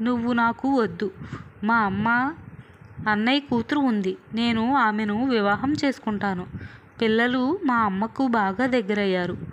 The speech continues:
వాళ్ళు అమ్మను విడిచి ఉండలేరు, కాబట్టి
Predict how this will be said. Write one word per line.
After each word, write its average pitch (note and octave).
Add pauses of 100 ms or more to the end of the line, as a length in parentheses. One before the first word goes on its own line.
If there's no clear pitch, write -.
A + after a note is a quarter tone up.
(360)
వాళ్ళు A#3
అమ్మను A3+
విడిచి A3+
ఉండలేరు, A#3+ (480)
కాబట్టి A3+